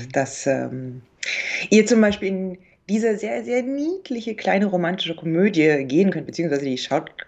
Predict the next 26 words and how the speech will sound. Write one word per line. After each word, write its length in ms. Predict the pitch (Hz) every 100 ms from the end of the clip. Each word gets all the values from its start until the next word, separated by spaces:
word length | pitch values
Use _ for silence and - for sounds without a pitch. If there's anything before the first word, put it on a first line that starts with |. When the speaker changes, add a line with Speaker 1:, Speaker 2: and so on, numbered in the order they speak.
| -
Speaker 2:
glaub 180 | - -
ich, 100 | -
auf 120 | -
Netflix 460 | 123 120 - 127
oder 140 | - -
irgendwo. 360 | - 107 98 - _ _
Ich 120 | -
weiß 160 | - -
es 100 | -
gerade 220 | - -
gar 160 | 50 -
nicht. 180 | - - - - - -
Und 80 | 220
zwar, 240 | 180 - -
ich 100 | 202
spreche 300 | - 220 220
von 260 | 190 185 185 _ -
Moonshot, 640 | 160 165 226 233 - -
Speaker 1:
Ach 80 | 143
so. 160 | 117 - - -
<laughs> 260 | 240 - -
Speaker 2:
einer 320 | 156 165 160 131 -
Coming-of-Age, 1040 | - 208 214 185 180 - 170 185 185 - -
Young 180 | 160 170
Adult, 480 | 165 160 160 160 165 - -
ähm, 400 | 156 151 151